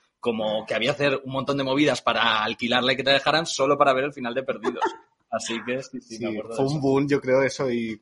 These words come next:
Speaker 1: Mm.
Speaker 3: y de ahí Juego de Tronos, por ejemplo, que también ha tenido esta cosa social que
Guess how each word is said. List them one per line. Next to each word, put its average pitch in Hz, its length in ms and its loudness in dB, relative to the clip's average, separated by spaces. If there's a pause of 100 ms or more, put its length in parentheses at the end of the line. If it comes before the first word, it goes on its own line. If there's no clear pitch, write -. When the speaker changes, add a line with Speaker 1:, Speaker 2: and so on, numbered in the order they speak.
(100)
Speaker 1:
Mm. 135 100 -2
Speaker 3:
y 175 80 4
de 147 80 8
ahí 127 100 6
Juego 143 320 4
de 143 100 6
Tronos, 139 420 2
por 123 160 -4
ejemplo, 135 560 -2
que - 100 -4
también 127 340 0 (200)
ha 127 120 -4
tenido 139 280 0
esta 139 220 -4
cosa 135 300 -2
social 131 600 -2
que 131 160 -4